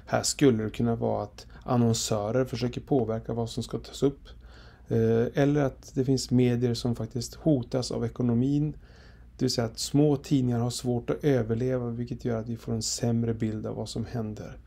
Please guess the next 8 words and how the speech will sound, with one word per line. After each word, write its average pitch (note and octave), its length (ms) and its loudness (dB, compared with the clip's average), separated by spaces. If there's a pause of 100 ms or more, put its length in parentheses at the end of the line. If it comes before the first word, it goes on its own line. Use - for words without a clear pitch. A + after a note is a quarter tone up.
(300)
lokalt - 760 -2 (520)
i A#2 340 -2 (100)
de-, A#2+ 240 -2
i B2+ 160 0
den A2+ 180 2
staden A#2 320 -2
du A#2 60 -6
bor. - 280 -8